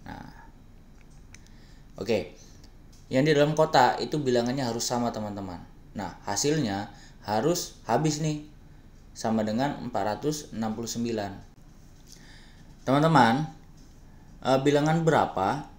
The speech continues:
yang jika dikalikan bilangan itu sendiri, itu belakangnya sembilan? Hasilnya ya. Oke, ini tiga kali tiga, itu kan belakangnya sembilan. Berarti kalau kita tulis di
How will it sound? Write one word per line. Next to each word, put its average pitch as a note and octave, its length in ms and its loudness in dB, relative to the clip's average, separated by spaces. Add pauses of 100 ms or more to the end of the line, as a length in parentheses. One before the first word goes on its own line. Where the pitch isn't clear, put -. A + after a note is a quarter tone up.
(100)
yang A#2 160 -2
jika B2 240 -2
dikalikan B2 560 0
bilangan B2+ 320 0
itu A#2+ 160 -4
sendiri, F#2+ 560 -4
itu B2+ 320 -4 (720)
belakangnya A2 480 0
sembilan? G#2 440 -4 (640)
Hasilnya A#2 440 -2
ya. F2+ 160 -2 (1040)
Oke, - 240 -14 (320)
ini F#2 240 -12 (240)
tiga A2 240 0
kali A2 240 -2
tiga, G2+ 440 -4
itu - 120 -14
kan B2 240 -2
belakangnya A2 320 -2
sembilan. G2+ 640 -6 (180)
Berarti F#2+ 340 -6
kalau B2+ 240 2
kita A#2+ 240 -2
tulis B2 240 0
di A#2+ 80 -6